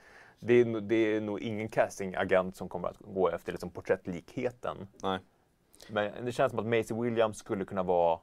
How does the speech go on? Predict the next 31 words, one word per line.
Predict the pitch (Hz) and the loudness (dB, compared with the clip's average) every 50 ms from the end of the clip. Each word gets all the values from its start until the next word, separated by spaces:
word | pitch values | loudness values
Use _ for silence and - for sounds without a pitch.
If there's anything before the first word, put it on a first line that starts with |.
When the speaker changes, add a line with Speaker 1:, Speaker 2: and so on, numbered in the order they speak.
| _ _ _ _ _ _ _ _ _ | _ _ _ _ _ _ _ _ _
Speaker 1:
ja, | - 117 | -6 0
men | 120 110 - | 0 0 0
ett | - 98 - | 0 -4 -6
så | - - - | -10 -8 -6
sjukt | - - - - - - - 156 123 98 85 - - | -6 -4 -6 -6 -8 -2 0 0 0 0 -2 -8 -12
säkert | - - - - - - - - 95 | -12 -8 -6 -6 -6 -6 -6 -10 -8
val. | 104 - - - - - - _ _ _ _ _ _ _ _ - - - - _ _ _ _ | -6 -6 -6 -6 -12 -16 -20 _ _ _ _ _ _ _ _ -20 -20 -20 -20 _ _ _ _
Speaker 2:
Ja, | 113 117 117 120 120 120 - | 6 8 10 12 10 10 10
alltså, | 127 117 - - 117 | 6 4 4 4 2
kan | - 127 120 117 113 | 2 2 2 4 4
Jake | 120 117 110 - - 135 | 4 2 2 0 -2 0
Gyllenhaal | 127 120 107 107 101 101 98 | 2 2 2 2 0 0 2
vara | 98 95 95 | 2 2 2
en | 95 92 | 0 -2
persisk | - - - - - - 92 90 - - - - _ _ | -2 -2 -2 -2 -2 -2 -8 -10 -10 -12 -16 -20 _ _
prins, | - 104 101 95 98 98 - - - - _ - | -6 -4 -4 -4 -4 -8 -10 -14 -18 -20 _ -12
Speaker 1:
Ja. | 98 98 95 - 120 - | -10 -10 -10 -10 -12 -6
Speaker 2:
då | - 107 101 | -6 -6 -4
kan | - 98 95 98 | -2 -4 -2 0
Maisie | 98 98 95 92 - - 92 90 90 92 - - - - | 0 0 0 -2 -2 -4 -4 -4 -4 -6 -8 -10 -14 -20
spela | - - - 90 - - - - | -18 -10 -8 -4 -2 -2 -2 -2
Ellie. | - - - - _ _ _ _ _ _ | -4 -6 -8 -12 _ _ _ _ _ _
Speaker 1:
Ja, | 104 101 101 101 101 | -2 0 0 0 -2
precis. | - - - - - - _ _ | -6 -12 -16 -16 -16 -20 _ _
Och | - 120 120 120 113 104 - - - - _ | 4 8 10 10 10 10 6 2 -8 -18 _
just | - 104 123 - - | -2 -2 -2 2 4
då, | 175 | 6
då | 127 113 | 8 8
om | 107 | 6
man | 107 107 | 6 2
skulle | 98 104 104 | 0 0 -2